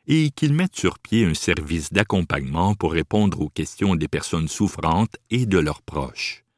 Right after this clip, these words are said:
La commission se fait toutefois rassurante. Selon les résumés cliniques des médecins,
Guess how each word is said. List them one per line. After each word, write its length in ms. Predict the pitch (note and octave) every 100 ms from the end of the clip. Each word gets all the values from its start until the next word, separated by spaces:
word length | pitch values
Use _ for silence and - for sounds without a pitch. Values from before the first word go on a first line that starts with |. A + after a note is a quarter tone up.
| _ _ _ _ _ _ _ _ _ -
La 240 | E2+ C2+
commission 560 | - E2 D#2 - F#2 F#2+
se 180 | - D#2
fait 200 | - D2+
toutefois 380 | - G2 - G#2
rassurante. 640 | F2 E2 D#2+ D2 C#2+ B1+ - - _ _ _ _ -
Selon 420 | - C#3 D#3 F3+
les 180 | G#2+ D2+
résumés 520 | F2 D#2 E2 F2 F#2+
cliniques 460 | - F#2 G2 C3
des 120 | F#2 C#2+
médecins, 540 | C#2+ C#2 - C3+ C#3+